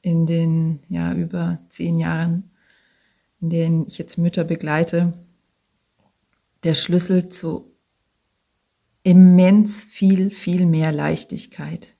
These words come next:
in ihrem Alltag war. Und ich bin überzeugt, auch du hast mit Sicherheit davon schon mal gehört, dass es extrem sinnvoll ist, auf das Wörtchen muss zu verzichten.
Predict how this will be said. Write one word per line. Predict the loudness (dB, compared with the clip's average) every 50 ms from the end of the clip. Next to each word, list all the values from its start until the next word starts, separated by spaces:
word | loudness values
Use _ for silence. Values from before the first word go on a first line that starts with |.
| _ _ _
in | -8 -6 -4
ihrem | -4 -4 -6 -6
Alltag | -6 -8 -8 -8 -8 -10 -12 -12 -14 -12
war. | -12 -12 -12 -12 -16 _ _ _ _ _ _ _ _ _ _ _ _ _ _ _ _ -20 -20 -20 -20 _ _ _ _ _ _ _ -20 -20 -20 _ _ _ _ _ _ _ _ _ _ _
Und | 0 0 2 2
ich | 0 2
bin | 4 4 4
überzeugt, | 4 4 2 2 2 2 2 2 2 2
auch | 0 -2 -2 0
du | 2 4 6 6 6 6
hast | 6 4 2 0 -4 -12 -16 -20 -20 -20 _ _ _ _ _ _ _ _ _ _
mit | -4 -4 -4 -4
Sicherheit | -2 -2 0 2 4 4 4 4 2 0 -2 -6 -12 -20 -12 -8
davon | -6 -6 -4 -4 -4 -4
schon | -2 -2 -2
mal | -2 -2 0
gehört, | 0 -2 0 0 2 2 2 2 0 -4 -10 -16 _ _ _ _ _ _ _ _ _ _ _ _ _ _ _ _ _ _ _ _ _ _ _ _ _ _ _ _ _ _ _ _
dass | -4 -2 -2 -2 0
es | 0 0 0 -2 -8 -12 -16 _ _ _ _ _ _ _ _ _ _ _ _ _ _ _ _ _ _ _ -14
extrem | -14 -14 -10 -6 0 0 2 2
sinnvoll | 2 0 -2 -2 -2 -2 -4 -4
ist, | -4 -6 -8 -8 -10 -14 -20 _ _ _ _ _ _ _ _ _ _ _ _ _ _ _ _
auf | -8 -8 -8
das | -8 -10 -10 -8
Wörtchen | -8 -8 -6 -6 -4 -4 -2
muss | -2 -2 -4 -4 -8
zu | -8 -10 -10
verzichten. | -10 -10 -12 -12 -12 -16 -16 -18 -20 -16 -12 -12 -12 -12